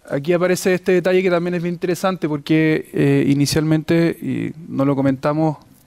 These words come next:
eh, esto fue por invitación de un concurso en donde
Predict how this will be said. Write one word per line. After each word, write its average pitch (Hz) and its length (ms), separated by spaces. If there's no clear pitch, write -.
eh, 135 220
esto 147 320
fue 147 200
por 139 120
invitación 143 540
de 143 100
un 143 300
concurso 170 680
en 131 160
donde 135 640